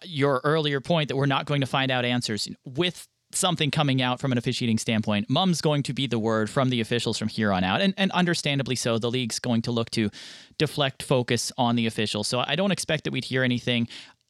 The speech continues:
Based on past conversations, I don't know necessarily that they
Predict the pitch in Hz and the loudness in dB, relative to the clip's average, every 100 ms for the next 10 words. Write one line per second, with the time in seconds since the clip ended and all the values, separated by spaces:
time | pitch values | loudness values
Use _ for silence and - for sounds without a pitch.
0 | _ _ _ - - 202 190 170 165 165 | _ _ _ -4 -2 0 0 0 0 -2
1 | - 160 151 160 151 165 151 - - - | 0 0 0 -2 -2 0 -2 -4 -20 -4
2 | 226 294 233 247 233 196 185 196 190 190 | 0 2 2 2 0 -2 -2 -2 0 0
3 | 170 165 170 160 160 156 | -2 -2 0 0 0 -4